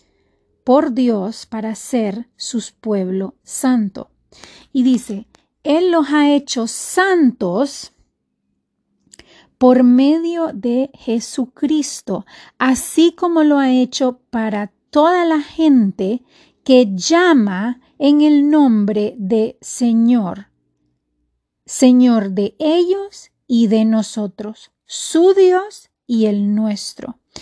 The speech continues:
Que Dios nuestro Padre y nuestro Señor Jesucristo les dé gracia y paz.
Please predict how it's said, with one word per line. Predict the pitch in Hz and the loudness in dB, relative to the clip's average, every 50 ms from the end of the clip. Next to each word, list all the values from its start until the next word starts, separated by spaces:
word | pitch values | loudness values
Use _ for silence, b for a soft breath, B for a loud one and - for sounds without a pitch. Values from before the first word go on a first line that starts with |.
| B B B B B B | B B B B B B
Que | - - 269 269 | 2 4 4 6
Dios | 262 285 302 320 330 349 | 6 4 4 4 2 2
nuestro | 349 339 330 - 339 294 240 - | 0 -2 -4 -4 -6 -6 -6 -4
Padre | 233 214 208 208 202 202 - - | -6 -6 -4 -6 -6 -6 -6 -4
y | 247 226 220 233 247 | -4 -2 -2 -2 0
nuestro | 247 233 233 226 - - 233 | 0 0 -2 -2 -4 -6 -10
Señor | - - 233 220 226 240 | -6 -4 -2 -2 -2 -2
Jesucristo | 208 254 240 - 247 - - 220 202 - - 233 | -2 -4 -4 -4 -8 -8 -6 -8 -8 -8 -6 -6
les | 208 202 196 180 | -6 -4 -4 -6
dé | 202 196 | -6 -6
gracia | 190 208 208 226 233 277 349 - - - 311 302 302 294 _ _ - | -4 -4 -4 -2 -2 -4 -4 -6 -10 -8 -6 -6 -6 -8 _ _ -10
y | 226 202 | -10 -10
paz. | - - 170 165 208 - - - - - | -8 -8 -10 -10 -10 -12 -18 -20 -20 -20